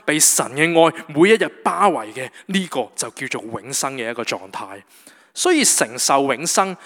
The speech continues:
你亦都可以理解做一個咩呢？就係理解做一個你繼承神永恆國度嘅一個充滿住神嘅包圍嘅一個永恆嘅生命噉樣。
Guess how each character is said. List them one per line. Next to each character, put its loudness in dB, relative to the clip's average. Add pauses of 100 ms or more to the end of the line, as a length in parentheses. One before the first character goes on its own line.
(160)
你 2
亦 4
都 2
可 4
以 2
理 0
解 2
做 0
一 0
個 0
咩 -2
呢？ -4 (260)
就 -2
係 -4
理 -4
解 0
做 -2
一 -2
個 -2 (300)
你 -8
繼 -4
承 0 (180)
神 0 (140)
永 -6
恆 -6
國 0
度 -2
嘅 2
一 0
個 0 (380)
充 -4
滿 -4
住 -4
神 -2
嘅 -4
包 0
圍 -4
嘅 -4
一 -2
個 -2 (340)
永 -8
恆 -10
嘅 -8
生 -6
命 -10 (100)
噉 -16
樣。 -10